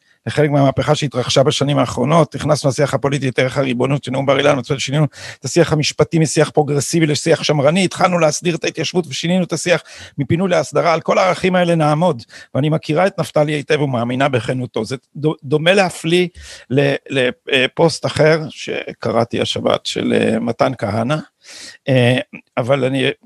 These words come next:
הדבר שרציתי לקרוא ולא מצאתי אותו עכשיו בעיניים, אולי אתה מוצא אותו, אה, זה הטענה ש-, הנה, "אני רוצה להבהיר, נפתלי הגיע למשא ומתן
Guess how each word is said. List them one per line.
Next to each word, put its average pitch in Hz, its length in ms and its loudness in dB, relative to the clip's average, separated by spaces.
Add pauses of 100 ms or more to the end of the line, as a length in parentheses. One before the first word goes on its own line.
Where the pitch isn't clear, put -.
(140)
הדבר 131 420 0
שרציתי 147 420 -2
לקרוא 147 400 0
ולא 131 180 0
מצאתי 139 300 -2
אותו 139 160 -2
עכשיו 135 220 -2
בעיניים, 165 580 2
אולי 131 260 0
אתה 131 380 0
מוצא 135 320 -2
אותו, 143 520 2 (560)
אה, 131 240 2
זה 131 420 2 (100)
הטענה 127 920 2 (440)
ש-, - 240 -6 (840)
הנה, 123 200 0 (600)
"אני 117 120 0
רוצה 127 220 2
להבהיר, 147 320 4
נפתלי 147 400 2
הגיע 139 180 2
למשא 139 280 2
ומתן 147 560 2